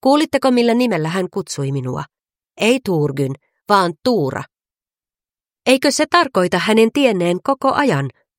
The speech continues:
ettei nimeni ole Turgyn Prekke? Miksi arvelette hänen pitäneen teitä pimennossa ja teeskennelleen?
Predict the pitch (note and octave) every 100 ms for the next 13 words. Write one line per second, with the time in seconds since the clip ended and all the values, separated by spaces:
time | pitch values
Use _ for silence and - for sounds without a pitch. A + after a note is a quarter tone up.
0 | - B3 - A3 F3 E3 D#3 E3+ C4+ B3
1 | D3 - G#3 D#3+ D3 D3+ D3 G#3 F3 _
2 | - - - _ _ _ _ _ _ _
3 | _ _ _ _ A3+ E4 - C#4 - F#3+
4 | D#3 D3+ F3 G3 G3 G3+ - D#3 D3+ D#3
5 | F3 F3 E3+ A3 D3+ C3 C3+ - F#3+ G#3+
6 | B3 F3+ - C3 B2+ B2+ B2 B2